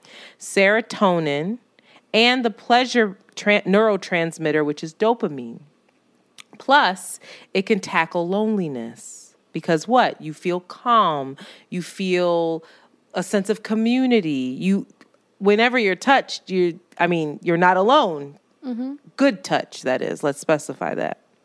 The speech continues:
Speaker 1: And according to a twenty seventeen study, gentle touch can also reduce feelings of pain and social exclusion.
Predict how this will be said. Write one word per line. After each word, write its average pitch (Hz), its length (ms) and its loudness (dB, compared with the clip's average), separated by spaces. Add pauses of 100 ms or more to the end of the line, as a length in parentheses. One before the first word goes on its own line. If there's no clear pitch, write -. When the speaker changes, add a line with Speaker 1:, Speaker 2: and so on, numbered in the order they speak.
(880)
Speaker 1:
And 185 440 4
according 247 680 0
to 185 640 0
a 151 400 2 (140)
twenty 190 520 -2
seventeen 180 760 -2
study, 156 440 0
gentle 175 440 0
touch 151 420 -2
can 165 180 -6
also 160 380 0
reduce 156 680 -6 (360)
feelings 185 360 -2
of - 260 -8
pain 147 580 -4 (400)
and 180 320 0
social 151 460 -4
exclusion. - 720 -12